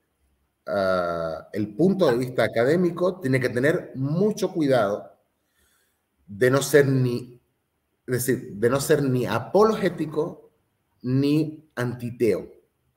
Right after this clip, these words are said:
Es decir, uno puede ser, uno puede creer mucho y uno puede ser, mm, anticlerical y todo lo que les dé la gana. Es decir, la libertad es así,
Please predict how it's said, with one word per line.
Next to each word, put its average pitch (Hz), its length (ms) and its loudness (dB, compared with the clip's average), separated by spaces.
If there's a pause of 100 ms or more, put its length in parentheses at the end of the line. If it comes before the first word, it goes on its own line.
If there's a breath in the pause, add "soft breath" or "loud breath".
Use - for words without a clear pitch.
(580)
Es - 120 -10
decir, 107 160 -6
uno 202 220 4
puede 120 200 4
ser, 123 300 2
uno 117 180 -2
puede 90 180 -2
creer 90 280 -2
mucho 190 260 -2
y 147 60 0
uno 101 160 -4
puede 104 160 -2
ser, 131 280 -2 (420 loud breath)
mm, 92 260 -8
anticlerical 101 680 -4
y 104 220 -4
todo 147 160 0
lo 139 80 2
que 123 60 -2
les 117 100 -4
dé 107 80 0
la 95 100 0
gana. - 160 -10
Es 85 160 -12
decir, - 100 -14
la 85 80 -6
libertad 95 540 -2
es 101 100 -2
así, 95 200 -4